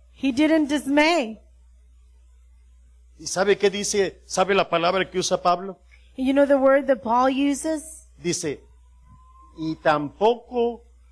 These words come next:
Speaker 2: se debilitó."
Speaker 1: Nor he, he weakened.
Speaker 2: ¿Se acuerda que Dios le dijo a Abraham, "Te voy a dar un hijo"?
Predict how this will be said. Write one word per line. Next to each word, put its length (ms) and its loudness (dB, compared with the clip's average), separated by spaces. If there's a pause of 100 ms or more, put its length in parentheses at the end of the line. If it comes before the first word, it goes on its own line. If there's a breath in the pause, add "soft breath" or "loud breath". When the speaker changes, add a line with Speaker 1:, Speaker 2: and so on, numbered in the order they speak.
(1800)
Speaker 2:
se 420 -6
debilitó." 1500 -8 (340)
Speaker 1:
Nor 320 -6
he, 560 -8 (760)
he 140 -8
weakened. 640 -8 (3250)
Speaker 2:
¿Se 160 -8
acuerda 320 -2
que 120 -2
Dios 160 0
le 120 -2
dijo 220 -8
a 40 0
Abraham, 340 -6
"Te 80 -14
voy 180 -12
a 60 -8
dar 160 -8
un 140 -12
hijo"? 260 -14